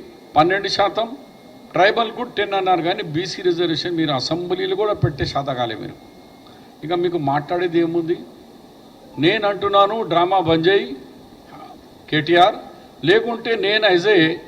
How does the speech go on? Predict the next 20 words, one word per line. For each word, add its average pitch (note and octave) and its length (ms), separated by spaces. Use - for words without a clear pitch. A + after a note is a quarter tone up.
now F#3+ 300
ఎస్సీ, F3+ 320
ఎస్టీ, G3 360
బీసీ F3+ 340
మైనారిటీ, E3+ 720
మ్, B2 440
అడ్వైజర్గా F#3+ 580
ఉన్నా. F#3 360
I F#3+ 100
am G#3 60
the G3+ 140
senior, A3+ 360
మీ F#3 80
నాయన F#3 280
కంటే G#3 220
సీనియర్ G3 400
మంత్రి. D#3+ 420
రా, A#3+ 200
నాతోని A#3+ 400
దమ్ముంటే G3+ 420